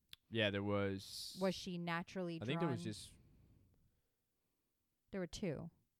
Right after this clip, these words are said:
Speaker 2: One was the bisexual.
Speaker 1: Right.
Speaker 2: And wasn't there another one? Or no?
Speaker 1: No, I think that was it.
Speaker 2: Oh.
Speaker 1: Very, it was very a wa-, it was very waspy show.
Speaker 2: Mm.
Speaker 1: White and <laughs> Yeah,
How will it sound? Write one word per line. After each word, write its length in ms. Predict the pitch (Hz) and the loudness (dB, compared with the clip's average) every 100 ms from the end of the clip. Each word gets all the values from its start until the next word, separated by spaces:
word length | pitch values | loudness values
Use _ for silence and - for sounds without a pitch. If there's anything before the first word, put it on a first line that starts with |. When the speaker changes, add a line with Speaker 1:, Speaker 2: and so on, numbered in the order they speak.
| _ _ | _ _
Speaker 2:
One 280 | 185 180 185 | 0 2 2
was 220 | 185 170 | 0 -2
the 420 | - 190 185 180 185 | -2 0 2 0 -2
bisexual. 800 | 180 180 180 170 - 165 160 202 - _ _ _ _ _ _ _ _ _ _ _ _ _ _ - | 0 0 0 -4 -4 -4 -2 -2 -8 _ _ _ _ _ _ _ _ _ _ _ _ _ _ -6
Speaker 1:
Right. 420 | 98 92 98 - _ - | -4 -2 -2 -6 _ -8
Speaker 2:
And 100 | 185 | -4
wasn't 280 | 165 160 165 | -4 -4 -4
there 100 | 160 | -6
another 240 | 156 160 | -6 -6
one? 360 | 175 185 156 170 - | -6 -6 -8 -10 -10
Or 100 | - | -8
no? 200 | 151 151 104 | -6 -6 -2
Speaker 1:
No, 400 | 113 139 85 87 | 0 2 0 -4
I 40 | |
think 180 | 87 101 | -6 -8
that 100 | 98 | -6
was 160 | 78 85 | -6 -6
it. 220 | 101 90 - _ - | -8 -8 -12 _ -20
Speaker 2:
Oh. 160 | 185 - - _ _ | -20 -20 -20 _ _
Speaker 1:
Very, 680 | 98 104 117 117 113 110 - | -4 2 4 4 4 0 -2
it 160 | - 120 | 4 6
was 120 | 123 | 6
very 240 | 123 156 127 | 6 6 6
a 60 | 98 | 6
wa-, 320 | 98 101 117 | 4 2 0
it 60 | - | 0
was 140 | 110 107 | 0 0
very 220 | 117 107 | -4 -4
waspy 560 | 98 98 95 - 78 - | -4 -4 -4 -6 -10 -8
show. 420 | - 92 78 101 190 | -4 -4 -4 -8 -10
Speaker 2:
Mm. 260 | 180 165 170 _ _ _ _ | -10 -12 -16 _ _ _ _
Speaker 1:
White 240 | 101 104 - | -2 0 0
and 260 | 98 98 92 - - - - | -2 -2 0 -2 -2 -8 -10
<laughs> 60 | 165 - - _ - - - _ _ - _ _ _ _ _ _ - - - - - _ _ - | -10 -12 -18 _ -20 -20 -20 _ _ -20 _ _ _ _ _ _ -20 -18 -18 -18 -20 _ _ 2
Yeah, 280 | 123 101 | 4 4